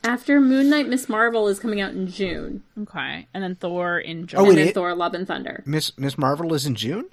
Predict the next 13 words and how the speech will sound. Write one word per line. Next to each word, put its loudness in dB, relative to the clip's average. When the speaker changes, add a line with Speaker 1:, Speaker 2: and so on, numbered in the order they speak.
Speaker 2:
Wow. -2
Speaker 1:
Mm-hmm. 0
Speaker 3:
Oh, -2
wow. -4
I -6
thought 0
it -4
was -6
a -6
lot -2
later. -6
Speaker 2:
Me -6
too. -6